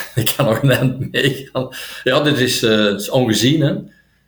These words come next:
Eh, ik, ik blijf erbij dat het, het fenomeen Messi, dat is iets waar dat we al, eh, al vijftien jaar over bezig zijn en dat mindert niet. En als het twee maanden minder is, dan zitten we er allemaal op en zeggen we, "Het is over en out."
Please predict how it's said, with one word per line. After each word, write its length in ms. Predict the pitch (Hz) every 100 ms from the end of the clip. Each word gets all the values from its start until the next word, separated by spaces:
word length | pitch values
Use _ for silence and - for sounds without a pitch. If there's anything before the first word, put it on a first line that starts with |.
| _
Eh, 220 | - 95
ik, 140 | 101 101
ik 140 | 98
blijf 280 | 98 107 -
erbij 240 | 117 117
dat 160 | 113 113
het, 180 | 104 -
het 140 | -
fenomeen 500 | - 113 113 110 104
Messi, 460 | 120 127 156 156 143
dat 180 | 113
is 120 | 113 -
iets 220 | 117 -
waar 120 | 110
dat 140 | 110
we 60 | 110
al, 280 | 104 101 98
eh, 60 |
al 200 | 95 101
vijftien 400 | 95 107 110 -
jaar 220 | 107 107 107
over 200 | 98 92
bezig 300 | 107 120 123
zijn 260 | 143 139
en 100 | -
dat 200 | 104 101
mindert 360 | 113 113 104 104
niet. 200 | 120 135
En 120 | 117
als 140 | 110
het 200 | 107 101 -
twee 220 | - 127 127
maanden 300 | 123 120 110
minder 260 | 123 131
is, 120 | 135
dan 120 | 127 107
zitten 200 | 113 107
we 60 |
er 60 | 104
allemaal 320 | 117 131 107
op 140 | 127
en 80 | 120
zeggen 300 | 110 110 110
we, 60 | 107
"Het 140 | - 107
is 200 | 104 107
over 260 | 113 110
en 100 | 101
out." 320 | 98 135 143